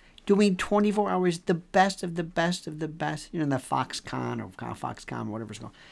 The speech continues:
China has it. They are, they are manufacturing geniuses. They've got stuff we could never even dream of. We don't have it. We don't have the, the expertise, the education.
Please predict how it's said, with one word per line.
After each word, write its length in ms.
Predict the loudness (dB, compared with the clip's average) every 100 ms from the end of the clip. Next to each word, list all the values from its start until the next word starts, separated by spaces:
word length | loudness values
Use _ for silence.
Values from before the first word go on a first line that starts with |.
| -20 -20 -20 _ -6
China 380 | 6 8 8 6
has 240 | 2 -2 -6
it. 80 | -6
They 280 | 6 6 8
are, 260 | 2 0
they 260 | -2 0 0
are 180 | 0 0
manufacturing 1400 | 2 2 4 4 4 2 2 -4 -4 -6 -8 -6 -8 -10 -18 -20 -10
geniuses. 800 | -8 -8 -8 -8 -8 -8 -10 -16 -18 _ _ _ _ _ -20 -14 6
They've 180 | 8
got 220 | 8 6 4
stuff 340 | 4 2 6
we 140 | 4
could 220 | 6 4 4
never 180 | 2
even 420 | 0 2 4 4 2
dream 800 | -4 -4 -2 2 4 6 6 8
of. 220 | 6 6
We 120 | 6
don't 180 | 8 6
have 260 | 4 2
it. 80 | 2
We 160 | 4 4
don't 160 | 4
have 220 | 0 -4 -8
the, 260 | -10 -12 -20 _ _ -8
the 200 | -8 -6
expertise, 680 | -6 -4 -4 0 2 2 0 -12 -20 _ -20 _ -2
the 180 | 0
education. 680 | 0 -2 0 2 4 0 -4